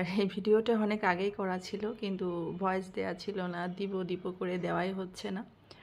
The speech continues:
তো ওই গাছগুলা হচ্ছে আমার সব পানিতে রাখা এবং বিভিন্নভাবে রাখা। তো অনেক দিন হয়ে গিয়েছিল, গাছগুলাকে আমি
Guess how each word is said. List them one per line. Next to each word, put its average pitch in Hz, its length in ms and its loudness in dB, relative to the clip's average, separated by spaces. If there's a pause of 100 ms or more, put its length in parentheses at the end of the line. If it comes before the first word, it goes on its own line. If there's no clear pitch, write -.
(420)
তো 196 100 0 (140)
ওই 180 140 2
গাছগুলা 196 500 2
হচ্ছে 208 340 -4
আমার 208 240 0
সব 220 220 -4 (100)
পানিতে 196 420 2
রাখা 208 320 -4
এবং 240 260 -2
বিভিন্নভাবে 208 680 0
রাখা। 190 360 -4 (880)
তো 208 160 2
অনেক 226 380 2
দিন 262 220 2
হয়ে 226 240 4
গিয়েছিল, 208 460 4 (240)
গাছগুলাকে 190 680 2
আমি 185 240 -2